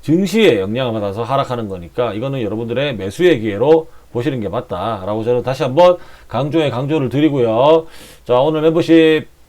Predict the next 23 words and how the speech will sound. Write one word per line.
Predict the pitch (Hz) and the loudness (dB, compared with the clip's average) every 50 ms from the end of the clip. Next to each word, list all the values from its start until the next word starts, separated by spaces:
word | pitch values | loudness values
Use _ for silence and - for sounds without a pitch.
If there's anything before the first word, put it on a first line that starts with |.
| _ - | _ -10
어떤 | 135 - - 185 165 | -8 -2 -2 0 0
종목이 | 175 170 160 156 147 143 | 2 2 2 0 0 -2
추천될지 | 139 - - 165 151 160 160 139 | -4 -2 0 2 2 2 0 0
모르겠지만 | 117 110 120 131 - 170 151 139 110 90 80 | -4 -4 -4 -4 -4 -2 0 0 -2 -2 -6
항상 | - - 165 185 185 185 208 180 127 90 - - - _ _ _ _ _ _ _ _ _ _ | -8 -6 -4 -2 0 2 2 2 2 0 -6 -14 -20 _ _ _ _ _ _ _ _ _ _
올라갈 | - 160 175 175 170 156 151 165 170 165 | 0 2 4 6 6 6 6 4 4 4
수 | 165 151 | 2 4
있고 | 156 165 165 165 - 131 123 135 143 160 170 180 180 160 | 4 4 4 4 2 4 4 6 6 6 6 6 4 2
정말 | 131 123 127 131 147 156 156 160 160 156 156 151 | -2 -4 -6 -4 -2 2 4 6 6 6 4 4
급등할 | 147 165 151 139 - 175 165 165 165 165 | 2 -2 -4 0 0 0 2 4 2 2
수 | 165 - 143 | 2 0 -2
있는, | 123 117 117 135 151 147 123 98 92 - | -4 -4 -2 -2 -2 -2 -4 -4 -6 -8
그리고 | 131 135 143 131 143 | -6 -4 -4 -2 0
안전하게 | 131 120 131 135 135 160 180 196 185 175 | 0 0 -2 0 0 2 2 2 2 2
여러분들한테, | 151 143 151 156 165 151 147 135 120 110 165 | 2 2 2 0 0 0 0 -2 0 0 0
안전, | - 117 139 143 143 180 208 208 190 160 | 0 0 -2 -2 -2 -2 0 0 0 -2
안전이라는 | - - 139 151 156 156 214 214 202 180 165 | -2 -2 -4 -4 -2 -2 -2 -2 0 0 0
단어를 | 135 139 147 165 170 160 165 165 165 165 - - - - - - | 0 0 2 2 6 6 6 6 4 2 -4 -14 -20 -20 -20 -8
주식에서는 | - 185 190 190 180 170 143 160 156 160 | -4 -2 0 2 2 2 2 2 0 0
함부로 | 170 202 190 185 170 | 0 0 0 0 -2
쓰면 | 156 180 180 175 | -2 -2 -2 -2
안 | 117 107 | -2 0
되지만 | 135 175 165 160 139 160 185 175 127 87 73 | -2 0 0 0 2 2 2 2 0 -2 -6